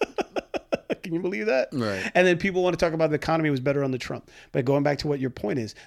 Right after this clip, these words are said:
Speaker 1: they don't see, they, they don't put it in their per-, they only put it from their perspective.
Speaker 2: Mm-hmm.
Speaker 1: "Well, under Trump, I used to pay cheaper for eggs."
Speaker 2: Yeah.
Speaker 1: Oh, so fuck the farmers that their fucking businesses closed down under Trump,
Speaker 2: Mm-hmm.
Speaker 1: and fuck the fact that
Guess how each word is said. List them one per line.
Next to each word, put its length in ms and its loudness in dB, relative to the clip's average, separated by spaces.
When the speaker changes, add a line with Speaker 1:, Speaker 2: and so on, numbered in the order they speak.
Speaker 1:
they 140 2
don't 200 2
see, 200 -6
they, 260 -6
they 100 0
don't 160 -2
put 140 -4
it 160 -4
in 200 -2
their 240 -4
per-, 260 -12
they 160 0
only 240 -2
put 180 -6
it 60 -6
from 140 -6
their 120 0
perspective. 640 -8
Speaker 2:
Mm-hmm. 200 -4
Speaker 1:
"Well, 220 6
under 160 4
Trump, 220 -2
I 40 0
used 120 -2
to 60 -4
pay 120 0
cheaper 260 -6
for 200 -6
eggs." 380 -6
Speaker 2:
Yeah. 200 -8
Speaker 1:
Oh, 140 4
so 160 0
fuck 300 -4
the 60 0
farmers 420 0
that 80 -4
their 300 2
fucking 400 -4
businesses 420 0
closed 260 -4
down 160 -2
under 180 -2
Trump, 380 -4
Speaker 2:
Mm-hmm. 160 -6
Speaker 1:
and 120 -2
fuck 180 0
the 80 0
fact 320 -4
that 220 2